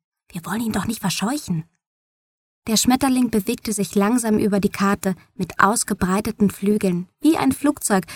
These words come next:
das auf die Startbahn rollt. Seine Flügel waren so zart, sie sahen aus, als seien sie aus der dünnsten Seide der Welt gemacht und mit den feinsten Pinseln bemalt, die es je gab. „Sagenhaft“,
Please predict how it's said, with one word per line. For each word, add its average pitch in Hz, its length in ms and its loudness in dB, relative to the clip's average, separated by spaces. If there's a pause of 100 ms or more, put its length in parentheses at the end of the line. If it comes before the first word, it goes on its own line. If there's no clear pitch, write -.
das - 160 -2
auf 202 100 -2
die - 80 0
Startbahn 185 560 4
rollt. 170 340 -4 (560)
Seine 202 300 -4
Flügel 285 460 0
waren 247 240 0
so - 120 -4
zart, 240 520 -6 (340)
sie - 160 -4
sahen 233 320 4
aus, 269 240 2 (380)
als 214 220 -4
seien - 220 4
sie 262 140 0
aus - 160 -2
der 254 140 0
dünnsten 311 580 0
Seide 285 400 -2
der 262 180 2
Welt 240 220 0
gemacht 185 380 0 (280)
und 208 100 4
mit 208 120 0
den 226 140 2
feinsten 294 560 2
Pinseln 262 340 6
bemalt, 220 400 -2
die - 100 -2
es - 200 -6
je 247 220 -2
gab. 165 420 -2 (720)
„Sagenhaft“, 175 840 -4